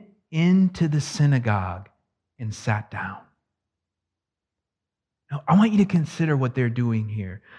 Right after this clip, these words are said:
Three quick things. One, the church that sent Paul and his companions out on this missionary trip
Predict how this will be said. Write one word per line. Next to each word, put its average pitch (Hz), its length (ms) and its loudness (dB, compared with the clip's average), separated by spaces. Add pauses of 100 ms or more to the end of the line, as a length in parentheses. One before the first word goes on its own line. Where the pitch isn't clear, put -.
(140)
Three 233 200 4
quick 214 340 2
things. 156 280 6
One, 196 340 4 (360)
the 147 180 4
church 233 480 4
that - 180 2
sent 220 560 4
Paul 185 460 4
and 156 100 6
his 156 120 4
companions 170 520 2
out 156 220 2
on 143 120 4
this 147 160 4
missionary 156 420 2
trip 170 280 2